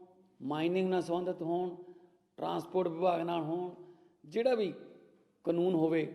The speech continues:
ਗੌਰਮੈਂਟ ਵੱਲੋਂ ਬਣਾਇਆ, ਜੇ ਉਹਨੂੰ ਕੋਈ ਹੱਥ 'ਚ ਲਊਗਾ ਜਾਂ ਪੰਜਾਬ ਦੇ ਵਾਤਾਵਰਣ ਨੂੰ ਜਾਣ ਬੁੱਝ ਕੇ ਜਾਂ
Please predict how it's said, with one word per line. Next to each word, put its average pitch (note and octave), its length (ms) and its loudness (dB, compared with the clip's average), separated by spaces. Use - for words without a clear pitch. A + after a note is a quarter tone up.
ਗੌਰਮੈਂਟ C#3 340 0
ਵੱਲੋਂ D3 180 0
ਬਣਾਇਆ, C3 360 -4
ਜੇ C#3 140 0
ਉਹਨੂੰ G3 220 4
ਕੋਈ F#3 180 6
ਹੱਥ C3+ 240 -2
'ਚ - 80 -4
ਲਊਗਾ E3+ 520 4
ਜਾਂ D3+ 140 0
ਪੰਜਾਬ D#3 380 0
ਦੇ D#3+ 80 4
ਵਾਤਾਵਰਣ D3+ 520 4
ਨੂੰ E3 260 2
ਜਾਣ D#3 320 2
ਬੁੱਝ F3+ 240 6
ਕੇ E3+ 200 -2
ਜਾਂ D#3+ 200 4